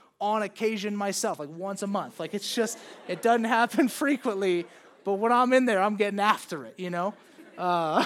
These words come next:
<laughs> you know, I'm like, I'm like, "I'm gonna get a good one today," you know? Um, and so, uh, no, so, so I started working on Orange Theory, which is amazing, but they tell you you get thirty-six hours of, like, continued fat <laughs> burn after the thing. And so I'm like, "I can eat whatever I want for thirty-six hours." Like, that's the way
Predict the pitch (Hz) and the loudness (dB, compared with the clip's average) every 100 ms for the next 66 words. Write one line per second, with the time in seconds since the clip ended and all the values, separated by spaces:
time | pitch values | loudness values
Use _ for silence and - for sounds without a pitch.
0 | - - 277 226 196 180 170 214 208 180 | 0 -2 0 0 0 -2 -6 -4 -4 -2
1 | 202 208 185 180 160 151 220 202 175 160 | -2 -2 -2 -2 -4 0 0 0 -2 -4
2 | 170 165 151 180 170 - - - - 202 | -6 -6 -6 -6 -8 -12 -20 -14 -2 0
3 | 190 170 156 - - _ _ _ _ _ | 2 0 -6 -16 -20 _ _ _ _ _
4 | _ - 185 180 - 208 202 196 190 180 | _ -6 -4 -2 2 4 4 4 2 0
5 | 175 165 170 - 226 - 254 - - - | 0 -2 -6 -4 -4 -2 -4 -4 -12 -4
6 | - 220 233 247 233 220 196 185 214 214 | 0 0 2 2 2 0 -2 -2 -2 -2
7 | - 220 214 220 190 190 196 196 196 202 | -2 0 0 -2 -4 -4 -4 -2 -2 -2
8 | 208 196 196 185 214 208 190 190 - - | -2 -4 -4 -2 -2 -2 -2 -4 -4 -6
9 | 202 208 196 214 196 - 185 190 196 196 | -4 -4 -4 -4 -4 -4 -2 0 -2 -4
10 | 190 - - - 180 190 - 196 180 208 | -6 -10 -16 -4 -2 -2 -4 -8 -8 -6
11 | 202 196 165 - 190 - 202 220 208 175 | -6 -6 -6 -2 -2 -4 -4 -2 -4 -4
12 | 180 180 208 196 190 - - _ 185 185 | -4 -4 -4 -4 -6 -12 -20 _ -8 -4
13 | 185 196 196 185 202 208 185 156 208 180 | -4 -2 -4 -4 -2 -2 -4 -6 -10 -12
14 | 175 185 190 202 202 185 - 185 170 175 | -14 -12 -10 -8 -8 -10 -10 -10 -10 -10
15 | - 185 160 143 165 190 190 - 190 180 | -6 -4 -4 -6 -4 -4 -4 -4 -2 0
16 | 165 | -2